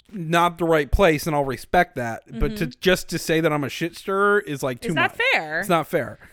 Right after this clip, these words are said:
Speaker 1: And then they just keep going back and forth. And, uh, I heard the best saying was, uh, uh, "Don't try to dad me."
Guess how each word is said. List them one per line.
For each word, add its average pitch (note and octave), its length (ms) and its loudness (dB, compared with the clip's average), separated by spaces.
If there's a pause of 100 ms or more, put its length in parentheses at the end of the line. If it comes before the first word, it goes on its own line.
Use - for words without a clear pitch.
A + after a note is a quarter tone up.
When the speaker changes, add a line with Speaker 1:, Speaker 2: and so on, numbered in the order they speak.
(500)
Speaker 1:
And D#3+ 160 -2
then D#3+ 200 2
they D3+ 80 0
just D3+ 180 -8
keep - 180 -8
going D3 180 -2
back C3+ 220 -2
and C#3+ 100 -6
forth. C3 480 -4 (140)
And, C3 560 -4
uh, B2 380 -10
I A#2+ 120 -6
heard C3 200 -4
the C3 60 -8
best B2 440 -10
saying A#2+ 500 -8
was, G#2+ 280 -12
uh, G#2 340 -14 (600)
uh, B2 160 -6
"Don't D#3+ 220 -2
try D3+ 200 -2
to D3 100 -2
dad B2 360 -2
me." - 320 -14